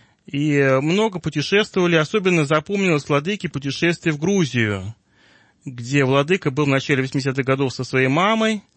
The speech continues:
И вот недавно приезжал в Москву, э, первосвятитель грузинской церкви, патриарх Илья, и он вспоминал, э, юного еще владыку Илариона, когда он был, м, в Грузии.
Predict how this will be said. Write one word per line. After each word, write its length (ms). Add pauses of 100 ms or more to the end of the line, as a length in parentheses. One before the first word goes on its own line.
(600)
И 280
вот 260
недавно 380
приезжал 560
в 180
Москву, 720 (240)
э, 300
первосвятитель 680
грузинской 480
церкви, 720 (1000)
патриарх 500
Илья, 400
и 40
он 60
вспоминал, 560
э, 400
юного 500
еще 220
владыку 480
Илариона, 540
когда 260
он 140
был, 220 (540)
м, 320
в 100
Грузии. 600